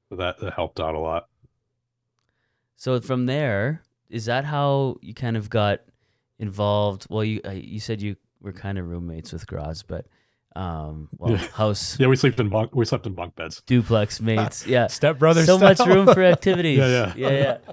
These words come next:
Speaker 2: yeah. But,
Speaker 1: We're
Speaker 2: um,
Speaker 1: woodworkers, we could do that.
Speaker 2: is that kind of how, like, through the YouTube channel, is that kind of how you got involved with the, with making fun,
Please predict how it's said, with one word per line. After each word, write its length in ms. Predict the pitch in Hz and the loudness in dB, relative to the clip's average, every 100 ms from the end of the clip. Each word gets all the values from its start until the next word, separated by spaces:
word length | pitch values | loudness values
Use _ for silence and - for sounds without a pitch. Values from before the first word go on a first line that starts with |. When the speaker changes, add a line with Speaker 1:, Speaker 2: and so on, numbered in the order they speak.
| - - | -20 -20
Speaker 2:
yeah. 60 | - - - _ _ _ _ _ | -20 -20 -20 _ _ _ _ _
But, 220 | 131 127 | 4 4
Speaker 1:
We're 80 | 123 | 6
Speaker 2:
um, 200 | 123 135 | 6 6
Speaker 1:
woodworkers, 480 | 143 117 101 110 101 | 4 2 -2 -6 -6
we 100 | 120 | -8
could 100 | 113 | -8
do 120 | 85 82 | -10 -12
that. 140 | 90 _ | -14 _
Speaker 2:
is 180 | 139 120 | -4 0
that 240 | 139 143 | 0 0
kind 320 | - 165 160 160 | -2 -4 -2 0
of 420 | 147 127 110 - _ _ | 0 -2 -4 -14 _ _
how, 580 | - - 107 104 101 101 | -18 -12 -6 -4 -2 0
like, 180 | 101 | -2
through 140 | - 110 | -4 -4
the 180 | 101 98 | -4 -4
YouTube 220 | - 107 | -6 -6
channel, 400 | 117 113 127 127 | -4 -2 -2 -4
is 140 | 107 | -6
that 260 | 104 110 98 | -6 -6 -6
kind 140 | 117 | -6
of 80 | 110 | -4
how 60 | 107 | -4
you 120 | 104 | -2
got 160 | 101 | -2
involved 400 | 98 98 90 92 | -2 -2 -2 -2
with 240 | 95 95 - | -4 -10 -6
the, 320 | 98 92 87 | -4 -4 -4
with 200 | - 92 | -6 -8
making 340 | 95 95 92 90 | -6 -6 -6 -12
fun, 400 | - 87 113 | -10 -8 -8